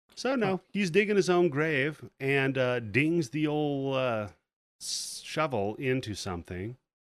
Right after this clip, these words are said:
Scrapes away a little bit of the loose dirt at the bottom of there, and we find the stone from Wishmaster. Uh, it's this nice, big, red, glowy, ruby-looking stone.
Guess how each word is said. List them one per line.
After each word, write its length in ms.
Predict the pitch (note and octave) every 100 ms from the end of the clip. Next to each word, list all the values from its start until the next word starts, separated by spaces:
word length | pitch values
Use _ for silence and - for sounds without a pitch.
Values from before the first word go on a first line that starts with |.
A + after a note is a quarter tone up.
| _ _ _ _ _
Scrapes 640 | - - - F2 E2+ -
away 220 | F2 F2+
a 80 | G2
little 200 | G2 G2
bit 140 | F#2 G2
of 80 | F2+
the 60 |
loose 320 | F2+ G2 G#2 -
dirt 340 | F#2+ G#2 A2+
at 100 | G2+
the 80 | F#2+
bottom 420 | F2+ F2+ F#2 F#2+
of 60 | F#2
there, 280 | G2 A#2+ C#3
and 120 | A2+
we 100 | G#2+
find 360 | - B2+ C#3+ A2
the 80 |
stone 400 | G2 - C3 D3+
from 320 | D3+ A2+ G#2 F2+
Wishmaster. 840 | C3+ - A2+ E2+ D2 - E2 C#2 - -
Uh, 200 | - - - _ _ _ _ _ _ _ -
it's 180 | - -
this 180 | F2+
nice, 240 | G2 G2 F#2
big, 560 | F2+ G#2 G#2+ G#2 G#2 D#2+ D#2
red, 540 | F2+ F#2+ G2 G2 F#2 E2 F2
glowy, 880 | G2 F2+ F2+ F#2+ G2 F#2 F#2 F2+ - _ _ -
ruby-looking 1200 | F#2 F#2 G#2+ G#2 G#2+ G#2 G2 G2+ - G2+ G2 F#2+
stone. 580 | - G2+ G2 F#2+ G2